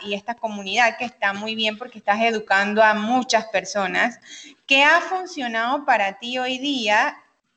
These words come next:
y, y, y qué te, en tu, tu día a día, cómo, cómo te ayuda lo que llevas,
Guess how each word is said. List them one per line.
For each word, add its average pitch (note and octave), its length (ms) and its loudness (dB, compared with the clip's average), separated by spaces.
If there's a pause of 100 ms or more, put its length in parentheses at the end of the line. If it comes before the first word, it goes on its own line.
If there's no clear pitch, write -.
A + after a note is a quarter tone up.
(220)
y, A#3+ 840 -4
y, A#3 40 -4
y A#3 120 -8
qué B3+ 140 2
te, B3+ 320 2
en A#3+ 140 -2
tu, B3+ 280 -6
tu B3+ 100 -6
día B3+ 220 4
a - 20 0
día, B3+ 400 2
cómo, B3 720 0
cómo B3 380 -2
te A3+ 100 2
ayuda A#3 540 4
lo G#3 240 -2
que F#3+ 240 -8
llevas, A3 640 2